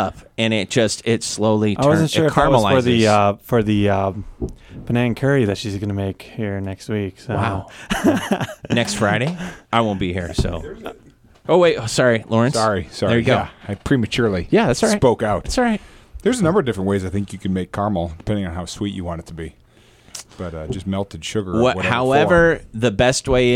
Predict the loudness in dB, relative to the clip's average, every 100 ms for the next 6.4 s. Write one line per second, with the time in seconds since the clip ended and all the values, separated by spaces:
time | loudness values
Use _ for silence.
0 | 2 0 -4 -12 -18 -20 -6 0 2 2
1 | 4 4 2 2 2 2 2 2 2 0
2 | -2 -2 -4 -4 -2 -2 -4 -4 -4 -4
3 | -4 -4 -2 -2 -4 -2 -2 -4 -6 -6
4 | -6 -4 -2 0 2 4 2 2 2 2
5 | 2 4 4 2 -4 -4 -2 0 0 2
6 | 2 2 0